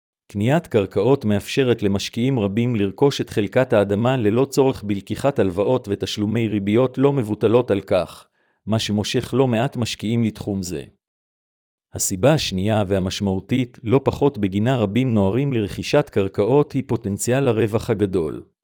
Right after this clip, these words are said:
בשונה מאפיקי השקעה רבים שיזכו אתכם באחוזי תשואה חד ספרתיים נמוכים מדי שנה,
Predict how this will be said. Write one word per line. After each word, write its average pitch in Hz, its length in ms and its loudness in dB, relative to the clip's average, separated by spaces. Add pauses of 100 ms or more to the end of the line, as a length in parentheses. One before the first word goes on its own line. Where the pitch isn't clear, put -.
(760)
בשונה 110 420 0
מאפיקי 113 460 0
השקעה 113 400 2
רבים 107 400 0
שיזכו 104 500 0
אתכם 135 340 -2
באחוזי 104 460 0
תשואה 127 440 -2
חד 120 260 0
ספרתיים 117 640 -2
נמוכים 113 420 0
מדי 104 280 2
שנה, 95 460 -4